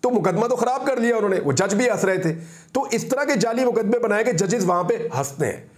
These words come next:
अब जजेस जो हैं वो बाद औक़ात फैसला दे देते हैं, बाद औक़ात थोड़ा लंबा हो जाता है मामला, लेकिन अगर तो लोगों को कटहरे में लाकर और सज़ा दिलवानी है जिन लोगों ने वाकई में जुर्म किया है,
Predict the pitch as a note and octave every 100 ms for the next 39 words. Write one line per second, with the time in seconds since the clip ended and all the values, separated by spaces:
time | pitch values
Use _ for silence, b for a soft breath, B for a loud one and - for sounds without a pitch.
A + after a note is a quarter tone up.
0 | B B B B _ F3 C#3 D#3+ E3 A#3+
1 | G#3 G3+ G#3 G#3+ A3 D#3 F3+ G3+ G3+ G3+
2 | - D#3+ D3+ D#3+ E3 C3 D3+ E3+ G#3 F3+
3 | D#3 D#3+ D#3+ D3+ D3 C#3 C3+ F3+ F#3 F3
4 | F3 F3+ E3 E3+ G#3 G#3+ A#3 B B B
5 | B _ D#3+ D#3+ B3 - A3+ A3+ A3+ E3
6 | D#3+ G#3 A3+ G3+ E3 F3+ A#3 G#3+ E3+ E3
7 | F#3 G3+ D#3+ C#3+ F3+ F3 D3 D#3+ A3 D#3
8 | C#3+ E3+ G3 G#3 G3+ A2+ A#2+ B3+ D4 C#4
9 | A3 G#3 D#3 E3+ D3 B2